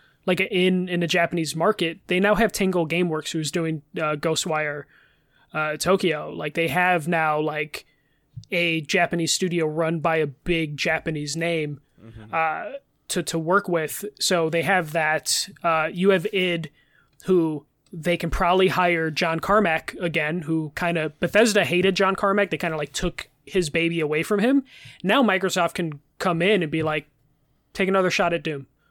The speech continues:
Speaker 1: Or, "We need to get Quake going 'cause Quake can be the next esport
Speaker 2: Yeah.
Speaker 1: f-, that Bethesda
Speaker 2: It's a,
Speaker 1: wanted."
Speaker 2: <laughs> we put it in the Facebook chat. Somebody's like, <laughs> "Halo with Doom speed."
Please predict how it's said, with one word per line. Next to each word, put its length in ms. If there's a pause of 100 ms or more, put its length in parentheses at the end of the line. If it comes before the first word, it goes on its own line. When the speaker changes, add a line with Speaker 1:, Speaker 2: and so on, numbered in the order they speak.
(200)
Speaker 1:
Or, 280
"We 260
need 160
to 60
get 160
Quake 320
going 300
'cause 180
Quake 280
can 140
be 320 (220)
the 80
next 440
esport 600 (340)
Speaker 2:
Yeah. 260
Speaker 1:
f-, 240
that 200 (100)
Bethesda 400
Speaker 2:
It's 80
a, 20
Speaker 1:
wanted." 520
Speaker 2:
<laughs> 0
we 180
put 180
it 100
in 80
the 60
Facebook 400
chat. 280
Somebody's 440
like, 320 (640)
<laughs> 640
"Halo 560
with 180
Doom 280
speed." 560